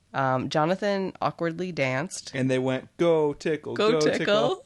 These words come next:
Speaker 2: go tickle."
Speaker 1: <laughs> I wrote that Josiah was really feeling himself.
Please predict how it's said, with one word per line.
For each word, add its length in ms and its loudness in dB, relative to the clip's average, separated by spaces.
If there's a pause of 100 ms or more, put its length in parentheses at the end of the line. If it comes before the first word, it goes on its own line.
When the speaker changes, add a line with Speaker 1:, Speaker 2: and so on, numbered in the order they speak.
(140)
Speaker 2:
go 180 0
tickle." 560 -2 (200)
Speaker 1:
<laughs> 1700 -16
I 40 0
wrote 140 4
that 120 4
Josiah 440 2
was 140 -2
really 200 0
feeling 360 -2
himself. 680 -4